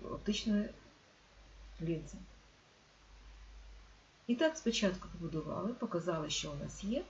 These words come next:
І так, голов-, формула лінзи — це один на F дорівнює одиниці на D плюс одиниці на F. Так як у нас збиральна лінза, то всі її знаки будуть додатніми.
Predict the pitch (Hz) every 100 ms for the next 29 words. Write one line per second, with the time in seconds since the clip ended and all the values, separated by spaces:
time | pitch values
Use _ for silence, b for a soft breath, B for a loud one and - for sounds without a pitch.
0 | - - 285 320 294 214 226 220 - -
1 | - 190 180 165 - - - - - 175
2 | 175 185 185 330 349 - 180 185 190 165
3 | 156 170 214 285 202 170 170 160 156 170
4 | 160 156 151 156 156 254 262 170 - 170
5 | 190 - - 160 165 - - B B B
6 | B - - 277 262 226 202 185 170 -
7 | 233 220 220 233 269 - - 170 - 180
8 | 156 165 190 240 202 160 202 190 185 156
9 | 151 170 147